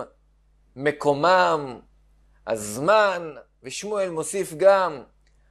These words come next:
"הרי את מותרת לכל אדם." הדברים האלה חייבים לכתוב אותם לשמה. לכן, לפי רבי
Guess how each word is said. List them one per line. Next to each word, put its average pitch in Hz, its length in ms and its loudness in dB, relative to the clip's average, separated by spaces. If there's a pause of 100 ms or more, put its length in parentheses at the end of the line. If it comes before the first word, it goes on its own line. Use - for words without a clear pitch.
(120)
"הרי 180 240 6
את 185 120 2
מותרת 175 480 4
לכל 160 320 2
אדם." 143 280 0 (2250)
הדברים 180 420 4
האלה 226 480 6
חייבים 170 440 4
לכתוב 165 320 2
אותם 151 300 0
לשמה. 123 380 -4 (1080)
לכן, 127 340 -2 (1700)
לפי 220 280 -2
רבי 208 580 0